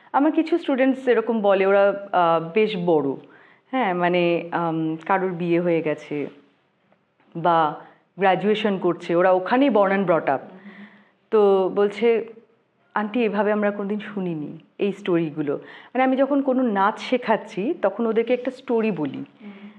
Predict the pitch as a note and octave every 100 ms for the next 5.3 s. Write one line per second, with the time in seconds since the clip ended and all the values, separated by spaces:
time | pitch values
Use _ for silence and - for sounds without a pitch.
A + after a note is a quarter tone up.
0 | - G3 B3 - - A3+ C4 D4+ G3 G#3
1 | G#3 A#3+ C#4 C#4+ C#4 D4 D4+ - G#3+ A3+
2 | B3+ B3+ C#4 C#4 C#4 - G3+ C#3 - -
3 | _ _ _ _ _ _ _ _ _ _
4 | A#3+ B3 D4 D4+ D#4+ D#4+ D#4 B3+ C4 C4+
5 | G3+ A#3+ G4+